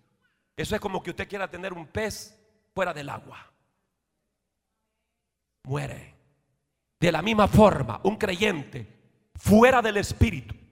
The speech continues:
fuera de la presencia de Dios, no tiene la capacidad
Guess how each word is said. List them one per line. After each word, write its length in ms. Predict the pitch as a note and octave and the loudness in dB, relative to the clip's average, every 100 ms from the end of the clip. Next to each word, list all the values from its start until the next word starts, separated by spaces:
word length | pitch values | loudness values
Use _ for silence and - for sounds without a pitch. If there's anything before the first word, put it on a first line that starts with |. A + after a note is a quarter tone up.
| _ _ _ | _ _ _
fuera 340 | - G3+ C4+ B3+ | 2 6 8 8
de 40 | |
la 120 | A3 | 4
presencia 460 | A3 F#3 A#3+ A3+ G#3 | 2 2 2 4 2
de 120 | G3+ | 2
Dios, 460 | A3 B3+ - - - - - _ _ _ _ - | 8 6 6 -6 -14 -20 -20 _ _ _ _ -14
no 1040 | A#2+ C3+ F#3 B3 D4 C#4+ - - - - - | -10 4 8 8 8 2 -2 -18 -20 -14 -2
tiene 960 | A#3 D4+ G#3+ D3 D3+ D#3 - _ _ - | 0 2 2 -2 -10 -10 -16 _ _ -6
la 340 | F3+ F#3+ - | 4 4 6
capacidad 1000 | G3 G3 G#3 F3+ - F#3+ A#3 D4+ B3 | 2 2 4 2 2 2 6 6 6